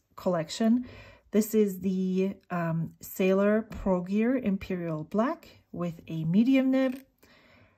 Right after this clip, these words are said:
Um, it has black hardware, and I just find this pen to be so stunning. It was inked with, with, um, Rohrer and Klingner, Altgold Grün. Um,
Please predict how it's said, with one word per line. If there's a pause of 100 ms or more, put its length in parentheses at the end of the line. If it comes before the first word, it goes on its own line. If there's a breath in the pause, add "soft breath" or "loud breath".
(280 soft breath)
Um,
it
has
black
hardware,
and
I
just
find
this
pen
to
be
so
stunning. (580)
It (200)
was
inked (100)
with, (640)
with, (600 soft breath)
um,
Rohrer (720)
and
Klingner,
Altgold
Grün. (680 soft breath)
Um,